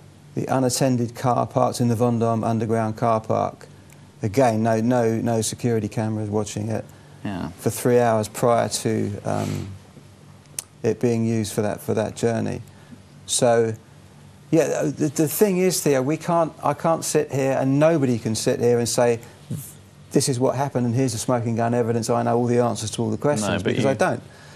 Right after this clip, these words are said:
Speaker 2: But you, at least you've cleared up some of the
Speaker 1: But
Speaker 2: things, uh, some things that I didn't know, and even things perhaps that might not have been in the book. Let me just go to another qu-, question here,
Speaker 1: Hmm.
Speaker 2: uh, from John on Anglesey, um, another John, spelt the same way as you, J O N.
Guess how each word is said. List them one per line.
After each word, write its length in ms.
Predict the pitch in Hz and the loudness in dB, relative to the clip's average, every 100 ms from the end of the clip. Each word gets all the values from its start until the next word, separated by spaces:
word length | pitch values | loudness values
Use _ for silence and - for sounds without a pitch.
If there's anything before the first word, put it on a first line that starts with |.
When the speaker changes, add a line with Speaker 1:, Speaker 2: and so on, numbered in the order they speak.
| - | -6
Speaker 2:
But 120 | 135 | 0
you, 80 | 135 | 2
at 60 | |
least 180 | 160 143 | 0 0
you've 140 | 135 - | -4 0
cleared 220 | 139 117 | 2 2
up 140 | 110 | 0
some 180 | - 139 | 0 0
of 160 | 110 92 | 0 2
the 60 | |
Speaker 1:
But 100 | 131 | 2
Speaker 2:
things, 180 | 120 110 | 2 0
uh, 140 | - 147 | -4 -2
some 200 | - 196 | 0 0
things 180 | 196 | 2
that 100 | 160 | 2
I 120 | 208 208 | 2 2
didn't 180 | 131 | 0
know, 140 | 117 120 | 0 -2
and 100 | 151 | -2
even 240 | 165 156 | -2 0
things 220 | 147 160 | 0 2
perhaps 240 | 160 156 131 | 4 4 2
that 100 | 135 | -2
might 220 | 143 160 | 0 0
not 260 | 143 - - | -2 -4 -4
have 80 | |
been 160 | 139 147 | -4 -2
in 60 | 147 | -2
the 80 | |
book. 200 | 190 160 - - - - - - | -2 -2 -8 -20 -18 -20 -20 -4
Let 100 | 185 220 | 0 0
me 60 | |
just 180 | 202 190 | 0 2
go 100 | 202 | 2
to 80 | 165 | 2
another 240 | 151 143 | 0 0
qu-, 180 | - - | -2 -4
question 360 | - 120 - 110 | -2 -4 -2 -2
here, 260 | 98 107 - | -2 -4 -4
Speaker 1:
Hmm. 60 | 131 | 0
Speaker 2:
uh, 340 | 120 117 113 - - - | 2 2 0 -4 -12 -10
from 140 | - 123 | -4 0
John 300 | 175 165 147 | 2 4 4
on 80 | 139 | 2
Anglesey, 720 | 120 113 104 - 90 107 120 - - | 0 0 -2 -2 0 -2 -4 -10 -4
um, 340 | 113 110 110 107 | 0 0 0 0
another 220 | 123 135 | 0 0
John, 200 | 104 107 | -2 -2
spelt 180 | - - | -2 -4
the 60 | |
same 220 | - 123 113 | -2 -2 0
way 120 | 110 | -2
as 100 | 110 | -2
you, 160 | 107 123 | -4 -4
J 280 | 120 110 | -2 -2
O 80 | 107 | 0
N. 220 | 101 120 | 0 -2